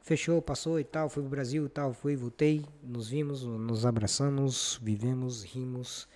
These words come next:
E minha última passagem foi pra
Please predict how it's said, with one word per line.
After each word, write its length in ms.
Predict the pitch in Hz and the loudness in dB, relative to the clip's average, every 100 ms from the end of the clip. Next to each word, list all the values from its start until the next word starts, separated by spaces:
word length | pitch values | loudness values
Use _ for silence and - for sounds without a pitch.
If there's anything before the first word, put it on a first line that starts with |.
| - - - - - - - - _ _ - | -20 -20 -20 -20 -20 -20 -20 -20 _ _ 4
E 320 | 135 180 254 - | 6 8 4 0
minha 280 | 156 160 | 2 4
última 340 | 156 170 175 170 | 4 2 0 -2
passagem 760 | 160 - 143 151 180 180 220 226 _ _ _ _ _ _ _ _ _ _ _ _ _ _ _ _ _ | -2 -2 0 2 4 2 -2 -4 _ _ _ _ _ _ _ _ _ _ _ _ _ _ _ _ _
foi 300 | - 135 151 | -10 -4 -2
pra 360 | 147 147 151 | -2 -2 -4